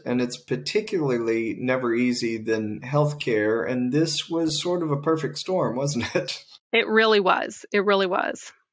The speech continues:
Speaker 1: What, what's your takeaway, uh, and what did you learn as a professional about the limits of government through this experience, Anna?
Speaker 2: So I think,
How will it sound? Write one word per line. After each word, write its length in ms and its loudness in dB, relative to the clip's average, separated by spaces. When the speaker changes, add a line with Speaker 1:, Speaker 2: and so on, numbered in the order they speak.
Speaker 1:
What, 300 4
what's 300 2
your 680 4
takeaway, 920 0
uh, 360 2
and 200 -4
what 280 2
did 200 -2
you 440 2
learn 600 0
as 200 -2
a 60 -4
professional 960 -4
about 420 -4
the 80 -2
limits 560 -2
of 200 -6
government 540 -4
through 160 -4
this 220 -6
experience, 640 -10
Anna? 300 -8
Speaker 2:
So 220 4
I 180 2
think, 360 0